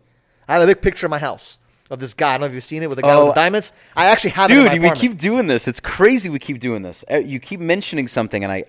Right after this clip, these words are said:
Speaker 2: I s-, again, man,
Speaker 1: The
Speaker 2: I was,
Speaker 1: frequencies
Speaker 2: I
Speaker 1: are
Speaker 2: was,
Speaker 1: there. The vibrations is there, right?
Speaker 2: I was thinking exactly that with, with the, with the,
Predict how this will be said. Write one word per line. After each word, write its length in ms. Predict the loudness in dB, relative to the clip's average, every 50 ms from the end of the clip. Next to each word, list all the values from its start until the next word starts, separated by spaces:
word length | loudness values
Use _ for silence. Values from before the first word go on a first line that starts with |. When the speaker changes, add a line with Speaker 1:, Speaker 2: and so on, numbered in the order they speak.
| -8
Speaker 2:
I 60 | -8 -6
s-, 320 | -6 -8 -12 -14 -14 -18 -20 _ _ -10
again, 280 | -2 2 2 2 2 0
man, 120 | -4 -6
Speaker 1:
The 60 | -6 -2
Speaker 2:
I 60 | -2
was, 60 | -2
Speaker 1:
frequencies 300 | -2 -2 -6 -6 -2 2
Speaker 2:
I 60 | 2 2
Speaker 1:
are 20 |
Speaker 2:
was, 100 | 4 2
Speaker 1:
there. 140 | 0 0 -2
The 80 | -2
vibrations 500 | 0 0 0 2 2 0 0 0 -6 -10
is 80 | -10 -8
there, 160 | -8 -8 -6
right? 200 | -4 -4 -2 -2
Speaker 2:
I 40 | -2
was 160 | -2 -4 -4
thinking 280 | -6 -8 -6 -4 -4 -6
exactly 880 | -6 -6 -8 -14 -14 -12 -8 0 4 6 6 6 4 2 -2 -4 4
that 220 | 6 8 8 8 6
with, 160 | 2 -4 -4
with 200 | -6 -6 -4 -2
the, 120 | -2 -2
with 180 | -2 -2 -4 -2
the, 180 | 0 -2 -2